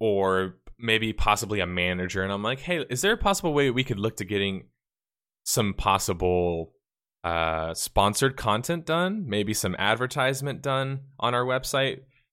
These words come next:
Who could we reach out to?" Let's say my manager, the suit guy in this, uh, made-up scenario, says, "Oh, you could reach out to a company like Bethesda." And then Bethesda will go through my backlog and see that one time that I said that this game was really shit,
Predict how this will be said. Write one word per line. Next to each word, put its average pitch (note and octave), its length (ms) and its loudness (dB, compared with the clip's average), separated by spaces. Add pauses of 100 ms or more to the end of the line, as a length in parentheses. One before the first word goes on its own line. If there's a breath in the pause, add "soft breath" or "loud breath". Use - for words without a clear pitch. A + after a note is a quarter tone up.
Who F3 100 2
could F3 140 0
we C3+ 140 2
reach B2 280 0
out A2+ 200 6
to?" F2 300 -4 (200)
Let's C3 160 2
say C3 100 4
my A#2 160 2
manager, G#2 640 2
the F#2 80 -2
suit G2+ 320 4
guy F#2 200 2
in F2+ 120 2
this, F#2 240 0
uh, E2+ 420 0
made-up F#2 420 -2 (120)
scenario, E2+ 480 -2
says, F2+ 420 -2 (440 soft breath)
"Oh, G3 100 4
you B2+ 140 0
could A#2+ 160 -6
reach F#2+ 240 -6
out G2+ 120 0
to A#2 120 -2
a - 20 0
company A#2 340 0
like D3+ 220 4
Bethesda." F#3+ 640 2 (600)
And A#2 80 -6
then A2 100 -4
Bethesda E3+ 460 -2
will G2+ 120 -4
go B2 320 2
through F3+ 180 -2
my E3 160 4
backlog A2 640 2 (500)
and A#2+ 280 2
see D#3 240 -2
that C3+ 180 2
one E3 220 4
time E3+ 300 0
that A#2+ 120 4
I A#2+ 60 6
said A#2+ 300 2
that G#2 200 0
this C#3+ 180 2
game C3 260 2
was G2+ 180 -2
really G#2+ 160 2
shit, - 400 2